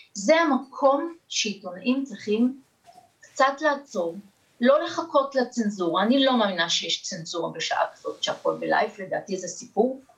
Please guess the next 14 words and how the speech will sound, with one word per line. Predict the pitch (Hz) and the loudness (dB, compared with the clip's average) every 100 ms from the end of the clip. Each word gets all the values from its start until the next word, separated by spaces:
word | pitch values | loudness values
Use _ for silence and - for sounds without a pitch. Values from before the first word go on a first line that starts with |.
| - | -2
לא | 214 285 262 | 4 4 4
מאמינה | 180 160 147 151 | 0 -2 -6 -4
ל-, | 180 - 170 | -6 -4 -4
לדבר | 165 143 143 165 | -4 -2 -2 0
הזה. | 254 254 - - | 0 -2 -12 -14
צנזורה | 202 170 262 226 196 | -10 0 2 4 4
יש | 277 - - _ | 4 2 -6 _
טרם | 269 233 202 | 2 4 2
שידור, | - 143 156 156 - - | -2 -2 -6 -6 -10 0
לא | 311 285 | 4 4
בשידור | 247 - 175 170 190 | 2 -4 -4 -4 0
ולא | 294 254 - | 2 2 0
כששידור | 226 - - 202 208 | -6 -6 -6 -4 -2
מתגלגל | 202 190 160 175 | -2 -4 -2 -2